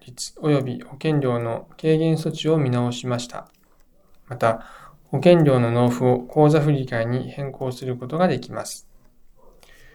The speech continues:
保険料の納付が難しいときは、保険料の納付相談を行っています。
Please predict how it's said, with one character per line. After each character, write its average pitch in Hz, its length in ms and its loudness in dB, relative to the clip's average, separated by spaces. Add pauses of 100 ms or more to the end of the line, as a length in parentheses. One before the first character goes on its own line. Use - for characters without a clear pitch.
(720)
保 147 60 0
険 190 220 8
料 151 140 6
の 135 100 2
納 135 160 0
付 139 120 -4
が 139 120 2
難 127 340 0
し 160 180 -2
い 147 40 0
と 135 100 -4
き 123 140 -12
は、 113 260 -4 (160)
保 - 120 -6
険 156 260 4
料 131 160 4
の 117 180 -2
納 143 200 4
付 156 100 0
相 165 180 4
談 143 240 2
を 151 100 -2
行 123 160 -4
っ 113 160 -8
て 110 120 -14
い 107 60 -8
ま 104 140 -6
す。 - 220 -16